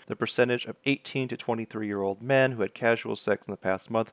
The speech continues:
dropped from thirty-eight percent to twenty-four percent.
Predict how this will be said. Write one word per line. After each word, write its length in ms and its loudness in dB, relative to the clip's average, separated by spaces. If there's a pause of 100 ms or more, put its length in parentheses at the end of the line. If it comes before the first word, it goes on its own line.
(200)
dropped 260 0
from 120 -8
thirty-eight 720 2
percent 480 0
to 240 -8
twenty-four 720 -4
percent. 540 -6